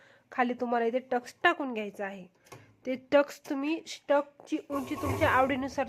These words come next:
तुम्ही इथे ठेवू शकता. तर इथे बघा, आपण टक्स टाकून घेतलेले आहेत. हे बघा, असे आपल्याला हाताने प्रेस करून घ्यायचं आहे नखाच्या साहाय्याने. आणि त्यानंतर बघा, जे आपलं मेन फॅब्रिक आहे ते व्यवस्थित असं मधोमध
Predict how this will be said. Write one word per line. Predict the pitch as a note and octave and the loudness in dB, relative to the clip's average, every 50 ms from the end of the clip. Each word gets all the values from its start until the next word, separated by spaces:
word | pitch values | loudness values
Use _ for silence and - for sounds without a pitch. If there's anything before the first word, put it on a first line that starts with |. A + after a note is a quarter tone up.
| - | -4
तुम्ही | C#4 B3 B3+ B3+ | -8 -8 -6 -6
इथे | B3+ - F4 F#4 | -6 -4 -4 -4
ठेवू | F#4 - E4 E4 D4 C#4+ B3 | -2 0 0 2 2 0 -2
शकता. | - C#4 A#3+ - - - - D3 - - - - - _ _ _ _ _ _ _ _ _ _ _ _ - | -2 -4 -6 -6 -6 -8 -10 -10 -10 -14 -20 -20 -20 _ _ _ _ _ _ _ _ _ _ _ _ -2
तर | C#4 C4 | 0 0
इथे | C4 C4+ - C#4+ | 0 -2 0 0
बघा, | C4+ C4+ B3+ B3+ | 2 2 2 2
आपण | B3 C#4 C#4 B3 - - | 0 -2 -4 -4 -2 -2
टक्स | C4+ C4+ B3 - - - | -2 -2 -2 -4 -2 -2
टाकून | C4 B3 - C#4 C#4 C#4 | -2 -2 -2 -6 -6 -4
घेतलेले | C4 C4+ A#3+ - A#3+ B3 B3 A#3+ B3 B3 | -4 -4 -4 -4 -4 -4 -2 -2 0 0
आहेत. | B3+ C4 B3+ B3+ - | 0 0 -2 -4 -4
हे | A3 A3 G3 | -4 -4 -4
बघा, | G3+ F#3+ F#3 F3+ | -4 -4 -4 -6
असे | - - A3 - - B3+ | -8 -10 -12 -8 -6 -6
आपल्याला | A3+ A3 - A#3 B3 B3+ | -6 -4 -4 -6 -6 -4
हाताने | B3 C4+ B3+ C4 - G#3+ A3 A#3 C4+ D#4+ E4+ - - _ _ _ _ _ _ _ _ | -4 -4 -4 -2 -2 -4 -2 -2 -4 -6 -6 -10 -14 _ _ _ _ _ _ _ _
प्रेस | C#4 C#4 C#4 C4+ - | 0 2 2 0 -2
करून | - - C4+ B3 B3 C4 | -2 -2 0 0 0 -2
घ्यायचं | B3+ A#3+ A3+ G#3+ - A#3 | -2 -2 -2 -2 -2 -2
आहे | B3 C#4 | -2 -2
नखाच्या | C#4+ C#4+ D4+ C#4+ C#4+ C#4 C4 - A#3+ A#3+ | 0 2 0 2 2 -2 -2 -2 -4 -6
साहाय्याने. | A#3+ - B3 G#3+ G#3 G3+ G3 F#3+ F3+ F#3 _ _ _ _ _ _ _ _ | -4 -2 -2 0 0 0 -2 -6 -10 -16 _ _ _ _ _ _ _ _
आणि | - A3+ A#3+ A#3 A#3+ | -6 -6 -6 -4 0
त्यानंतर | C4+ B3+ B3+ B3+ B3 A3+ A#3+ A3+ G#3+ | 0 2 2 2 0 -2 -4 -4 -4
बघा, | A3 G#3+ G#3 G#3+ | -2 -2 -2 -2
जे | G3 A3 A#3 A#3 | -2 -2 -2 0
आपलं | A#3 A3+ A3+ B3 B3 A#3+ | 0 -2 -2 -4 -6 -6
मेन | A#3+ A#3 B3+ B3+ B3 B3 | -4 -4 -4 -4 -2 0
फॅब्रिक | C#4+ C#4 A#3 G3+ A3+ A#3 - | 2 2 2 0 -2 -2 0
आहे | B3 B3+ C4 | 0 0 -2
ते | B3+ B3+ B3 | -4 -4 -4
व्यवस्थित | A3+ A#3+ A#3 A#3+ B3 A#3+ - - A#3+ B3 | -2 -2 -2 -2 -4 -6 -8 -8 -8 -8
असं | B3 - C4+ A#3 | -6 -6 -6 -4
मधोमध | A#3 B3 B3 A#3+ B3 A3+ A#3+ A#3+ | -4 -2 -2 -2 -2 -2 -2 -4